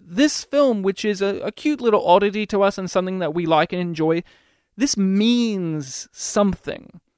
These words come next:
to the culture of the Czech Republic or Czechoslovakia, enough in which this effort was put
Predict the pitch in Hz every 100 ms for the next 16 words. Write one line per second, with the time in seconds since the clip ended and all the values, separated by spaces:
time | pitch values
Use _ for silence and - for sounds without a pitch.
0 | _ _ - 208 160 143 - _ - 165
1 | - - 175 - - 147 143 - 156 151
2 | 156 - 151 139 - 196 165 151 - 139
3 | - 143 147 151 190 208 - 151 - 175
4 | 294 285 180 - - - - 196 214 220
5 | 208 185 226 - - 202 214 202 185 170
6 | - 202 175